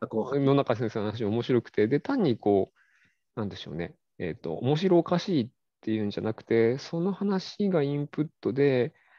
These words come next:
Speaker 2: 野中先生がどうインスパイアされて、最後何を言いたいかっ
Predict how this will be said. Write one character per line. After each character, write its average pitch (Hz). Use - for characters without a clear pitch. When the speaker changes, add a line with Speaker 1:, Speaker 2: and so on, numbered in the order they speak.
Speaker 2:
野 -
中 151
先 113
生 113
が 95
ど 135
う 107
イ 101
ン 104
ス -
パ 110
イ 92
ア 85
さ 104
れ 92
て、 110
最 143
後 107
何 127
を 101
言 98
い 95
た 98
い 95
か 80
っ 113